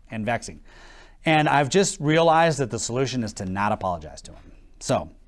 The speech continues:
that's what I'm gonna do. And my challenge to you is to identify some areas in your life where you're apologizing when you shouldn't be. And make those changes. And I'm telling you, you're gonna see your wisdom increase.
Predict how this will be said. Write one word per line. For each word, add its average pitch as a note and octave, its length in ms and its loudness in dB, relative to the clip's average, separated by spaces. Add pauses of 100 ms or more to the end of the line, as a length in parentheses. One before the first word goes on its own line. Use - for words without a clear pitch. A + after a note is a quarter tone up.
(540)
that's G#3 320 4
what G#3+ 100 6
I'm G3 160 4
gonna G3 140 0
do. G3+ 400 0
And C#3 80 -4
my F3 120 2
challenge G3+ 340 2
to F3 80 -4
you F#3 160 2
is D#3+ 120 0
to D#3+ 80 0
identify D3+ 600 0
some B2 180 -8
areas C#3 320 -2
in A2+ 60 -6
your C#3 120 -2
life C4 400 -2 (920)
where B2+ 140 -2
you're G3+ 120 4
apologizing A3 840 2
when C3+ 140 -2
you C3+ 80 -2
shouldn't B2+ 280 -2
be. F2+ 200 -16 (1200)
And E3 140 0
make E3+ 200 0
those G3+ 200 2
changes. F3+ 420 -2
And C3+ 120 -2
I'm C#3 80 0
telling G#3 240 -2
you, F#2 160 -10 (100)
you're A#2+ 280 -4
gonna G#3 200 0
see G#3+ 220 -4
your D3 300 -2
wisdom B2+ 440 -4
increase. A2 540 -12